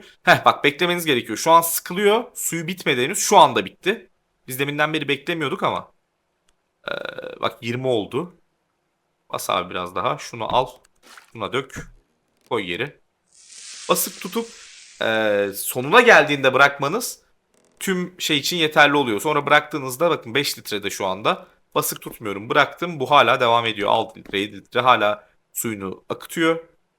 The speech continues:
Ve oldu. Açıkla. Gel. Dök. Koy. Gel. Biraz daha. On litre olmuş muydu lan? Olmamıştı. Bir daha basalım.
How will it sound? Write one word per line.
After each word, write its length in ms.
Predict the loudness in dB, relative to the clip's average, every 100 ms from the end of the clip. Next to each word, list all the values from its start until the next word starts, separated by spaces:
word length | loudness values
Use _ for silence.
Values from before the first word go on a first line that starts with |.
| _ _ _ _ _ _ 0
Ve 380 | 2 2 -6 _ _ _ -2
oldu. 400 | 0 0 -4 -18 _ _ _ _ _ _ -16
Açıkla. 540 | -12 -10 -4 -4 -4 _ _ -10
Gel. 240 | -4 -4 -4 _ _ _ _
Dök. 380 | -6 -6 -8 -20 _ -20 -20 _ _ _ -10
Koy. 220 | -8 -8 -12 _ _ _ _
Gel. 340 | -4 -2 -4 _ _ _ _ _ _ _ _ _ -6
Biraz 220 | -6 -6
daha. 280 | -14 -16 _ _ _ _ _ _ _ _ _ _ _ _ _ _ _ _ _ _ _ _ _ _ _ _ _ _ _ _
On 180 | -10 -8
litre 220 | -10 -8
olmuş 240 | -10 -10 -12
muydu 180 | -10 -8
lan? 180 | -6
Olmamıştı. 420 | -6 -8 -12 -8 4
Bir 60 |
daha 140 | 4 4
basalım. 260 | -6 -12